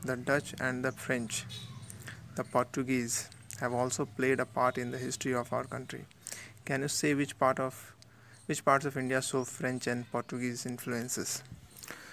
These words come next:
तो हम लोगों को पता है कि हम लोगों के ऊपर दो सौ साल तक ब्रिटिश ने राज किया, और ब्रिटिश के अलावा भी बहुत सारे देशों का impact, एक प्रभाव, एक influence है हमारे देश के ऊपर, जैसे डच का,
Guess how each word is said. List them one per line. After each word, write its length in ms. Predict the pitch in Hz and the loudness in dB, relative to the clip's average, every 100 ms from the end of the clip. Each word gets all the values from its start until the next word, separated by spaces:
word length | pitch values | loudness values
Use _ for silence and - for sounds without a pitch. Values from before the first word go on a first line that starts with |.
| - - - | -18 -6 2
तो 80 | 160 | 4
हम 180 | 156 | 6
लोगों 240 | 170 175 170 | 6 6 4
को 100 | 156 | 4
पता 140 | 165 | 6
है 180 | 156 160 | 6 6
कि 120 | 160 | 4
हम 180 | 151 143 | 4 4
लोगों 160 | 147 147 | 2 2
के 100 | 143 | 0
ऊपर 200 | 139 139 | 2 2
दो 180 | 131 | 2
सौ 140 | 127 143 | 2 0
साल 260 | 139 127 | 2 0
तक 100 | 127 | 0
ब्रिटिश 560 | 127 123 120 131 - - - - | 0 0 0 -2 -2 -6 -12 -6
ने 140 | 135 123 | 0 4
राज 280 | 117 120 | 4 2
किया, 280 | - 123 120 - - - - - - - - - | 0 -2 -2 -8 -18 -18 -18 -16 -16 -14 -14 -4
और 80 | 147 | 0
ब्रिटिश 380 | 131 135 170 165 | 6 6 6 6
के 100 | 170 | 6
अलावा 240 | 151 156 | 8 8
भी 60 | 165 | 6
बहुत 240 | 143 143 | 6 4
सारे 380 | - 147 151 156 | 4 4 4 2
देशों 380 | 143 131 - 147 | 2 0 2 0
का 300 | 143 139 143 - - - - - | 4 4 2 -4 -16 -16 -12 -4
impact, 580 | 143 - 135 123 - - | -2 4 6 6 4 -4
एक 160 | 127 - | -4 0
प्रभाव, 480 | 135 127 135 123 | 0 4 6 6
एक 120 | 120 131 | 4 0
influence 600 | 131 - 143 151 147 143 | -2 0 2 2 2 2
है 60 | |
हमारे 280 | 127 117 117 | 2 2 0
देश 220 | 117 113 | 0 -2
के 120 | - | -4
ऊपर, 260 | 120 - - - - | -6 -8 -10 -12 -6
जैसे 220 | 147 139 | -2 0
डच 280 | 127 123 - | 2 0 0
का, 200 | - | -6